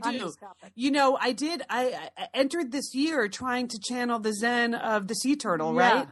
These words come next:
Speaker 3: yeah.
Speaker 2: And, uh, so I just think there's a lot about the email and Facebook and all of those things, which are actually, they just contribute to a complete lack of mindfulness.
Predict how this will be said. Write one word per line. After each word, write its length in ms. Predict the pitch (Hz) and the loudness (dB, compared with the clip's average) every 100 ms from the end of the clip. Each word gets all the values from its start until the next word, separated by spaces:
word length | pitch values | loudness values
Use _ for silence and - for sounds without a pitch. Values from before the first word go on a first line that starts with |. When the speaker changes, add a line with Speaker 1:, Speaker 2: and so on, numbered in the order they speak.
| - | -12
Speaker 3:
yeah. 380 | 214 285 269 202 240 | -4 2 4 2 0
Speaker 2:
And, 320 | 247 240 240 - - | 0 0 -2 -6 -2
uh, 420 | 214 220 214 196 | 2 4 4 2
so 240 | - 269 | 0 -2
I 100 | - | -2
just 240 | 226 247 - | -2 -4 -2
think 200 | 285 - | -2 0
there's 220 | 247 196 | -2 0
a 60 | 214 | 0
lot 420 | 220 240 262 269 | 4 4 4 4
about 520 | 226 226 214 208 196 - - _ _ | 2 4 4 4 0 -10 -20 _ _
the 640 | 240 220 214 208 202 202 - - 190 - _ | -2 0 0 0 -2 -4 -6 -14 -20 -20 _
email 720 | 240 233 247 254 240 240 233 226 | 0 2 4 6 8 6 4 0
and 680 | - 190 185 175 170 170 170 - _ _ | -4 -4 -2 -2 -2 -4 -8 -12 _ _
Facebook 760 | - 269 - - 233 233 226 208 | -2 -2 -2 2 4 6 2 -2
and 140 | 190 | -6
all 240 | - 214 247 | 0 2 2
of 120 | 214 | 2
those 240 | 226 208 - | 2 0 0
things, 380 | 214 202 214 - | -2 0 -2 -2
which 220 | 202 196 | -2 2
are 120 | 214 | 0
actually, 720 | - 208 196 - 208 208 196 196 - _ _ - | 2 0 0 -4 0 2 0 -2 -14 _ _ 0
they 180 | 233 220 | 4 4
just 260 | 285 285 | 4 2
contribute 580 | - 277 - 285 262 226 | 2 2 4 4 4 2
to 180 | 226 196 | 0 0
a 40 | |
complete 460 | 196 220 196 262 262 | 0 -2 0 0 2
lack 300 | 220 208 214 | 2 2 2
of 260 | 214 185 175 | 0 0 2
mindfulness. 800 | 180 180 175 147 107 - - | 4 4 0 -6 -8 -10 -14